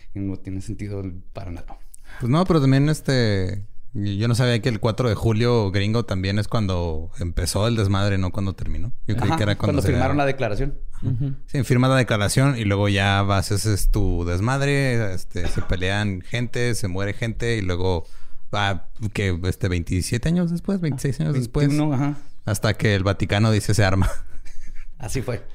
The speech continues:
Speaker 3: Y los
Speaker 1: Eh,
Speaker 3: gringos piensan que es el cinco de mayo, ¿no? El,
Speaker 1: sí.
Speaker 3: la
Speaker 1: Creo que
Speaker 3: independencia,
Speaker 1: ese
Speaker 3: güey.
Speaker 1: es lo, lo ubi-, lo, lo,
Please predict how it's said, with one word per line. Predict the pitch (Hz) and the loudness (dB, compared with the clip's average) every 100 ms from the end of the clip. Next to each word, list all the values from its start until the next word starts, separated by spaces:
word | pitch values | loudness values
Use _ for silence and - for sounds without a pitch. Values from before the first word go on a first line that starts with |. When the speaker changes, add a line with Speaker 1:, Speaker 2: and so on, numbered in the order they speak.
| - - - | -8 -6 -4
Speaker 3:
Y | 160 | 0
los | 175 | 4
Speaker 1:
Eh, | 175 | 6
Speaker 3:
gringos | 196 208 | 4 4
piensan | 214 220 208 | 4 2 2
que | |
es | 214 | 0
el | 208 | 0
cinco | 214 214 220 | 0 2 2
de | |
mayo, | 185 214 180 | 2 2 2
¿no? | 139 220 | 0 0
El, | - 127 | 0 0
Speaker 1:
sí. | |
Speaker 3:
la | 123 107 120 - - | 0 -2 -4 -8 -6
Speaker 1:
Creo | 117 | -4
que | |
Speaker 3:
independencia, | 131 123 123 135 160 175 175 | 0 0 0 0 2 2 0
Speaker 1:
ese | |
Speaker 3:
güey. | 147 143 | 0 -6
Speaker 1:
es | 131 | -6
lo, | 117 | -4
lo | 117 120 | -2 -4
ubi-, | 117 - | -2 -2
lo, | 117 117 110 | -2 -2 -2
lo, | 107 110 104 98 | -2 -2 -2 -4